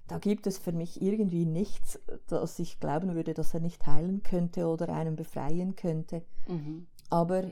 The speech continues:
Speaker 1: ich weiß, dass wir selber uns auch wie soll ich sagen, Gott geht nicht über das hinaus, was wir auch zulassen oder auch wollen.
Speaker 2: Ja.
Speaker 1: Und das ist so ein, ein Geheimnis <laughs> irgendwo auch, oder? Also,
Speaker 2: Mhm.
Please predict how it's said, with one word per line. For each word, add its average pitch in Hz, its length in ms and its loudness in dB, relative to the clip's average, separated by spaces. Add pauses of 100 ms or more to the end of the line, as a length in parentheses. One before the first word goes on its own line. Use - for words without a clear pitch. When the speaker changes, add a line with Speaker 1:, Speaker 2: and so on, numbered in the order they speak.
(100)
Speaker 1:
ich 190 260 -4
weiß, 175 560 -6 (340)
dass 180 240 -4
wir 175 160 2
selber 185 680 6 (240)
uns 196 280 12
auch 165 280 6 (680)
wie 165 80 -10
soll 175 180 -2
ich 240 120 -2
sagen, 170 500 -4
Gott 180 220 0 (120)
geht 175 300 2
nicht 196 460 4
über 185 200 -4
das 175 260 2
hinaus, 170 640 2 (320)
was 170 320 -2
wir 190 380 6
auch 160 140 8
zulassen 175 680 -6
oder 165 200 -6 (500)
auch 170 300 0
wollen. 160 600 4 (120)
Speaker 2:
Ja. 170 280 4 (260)
Speaker 1:
Und 175 140 2
das 202 100 6
ist 233 200 12
so - 140 12
ein, 175 300 12
ein 165 160 12
Geheimnis 185 520 12
<laughs> - 60 12
irgendwo 311 460 12
auch, 170 400 8
oder? 165 340 -2
Also, 175 300 0
Speaker 2:
Mhm. 180 100 -12